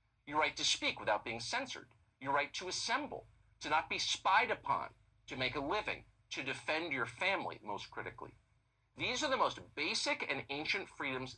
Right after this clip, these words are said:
that we have. They're why we live here in the first place. They're why we're proud to be Americans. They're what make us different.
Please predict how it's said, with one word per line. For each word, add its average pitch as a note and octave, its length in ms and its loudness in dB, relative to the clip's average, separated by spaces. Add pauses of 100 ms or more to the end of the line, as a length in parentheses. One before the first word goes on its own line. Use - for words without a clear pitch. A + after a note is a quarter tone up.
that A2+ 160 -2
we A#2 100 -6
have. - 360 6 (380)
They're C#3 120 -2
why B2 240 6
we C3 140 -2
live B2+ 340 -2
here - 240 -6 (300)
in D3 120 -6
the B2 80 -2
first - 320 2
place. - 220 -8
They're A#2+ 140 -2
why A2+ 160 6
we're A2 100 4
proud C3+ 380 2
to C3 80 -6
be A#2 120 0
Americans. F#3 480 2
They're G3 140 0
what G3 120 -2
make F#3 160 -2
us D3+ 120 -6
different. A#2 320 -8